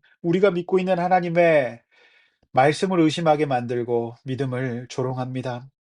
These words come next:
넘어지지 않게 하여 주시옵소서. 결국 하나님이 가장 위대하시고 크시고 인도하시며 나의 삶을 잘 아시며 만나와 매출하기로 지금까지도 인도해 오신 하나님, 앞으로도 우리 인생을 인도하실 것을 믿는 마음으로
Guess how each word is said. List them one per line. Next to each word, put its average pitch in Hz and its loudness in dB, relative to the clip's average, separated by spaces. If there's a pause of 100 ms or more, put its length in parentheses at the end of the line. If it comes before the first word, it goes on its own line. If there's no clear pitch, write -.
(160)
넘어지지 175 4
않게 170 0
하여 170 6
주시옵소서. 143 -2 (380)
결국 196 2 (400)
하나님이 220 2
가장 185 0
위대하시고 165 2
크시고 135 -6
인도하시며 139 -4
나의 170 4
삶을 190 2
잘 185 2
아시며 185 0 (460)
만나와 151 2
매출하기로 151 0
지금까지도 175 -2
인도해 170 -2
오신 160 -6
하나님, 143 -4 (460)
앞으로도 170 0
우리 160 2
인생을 156 -4
인도하실 147 -2
것을 147 -8
믿는 156 -8
마음으로 113 -6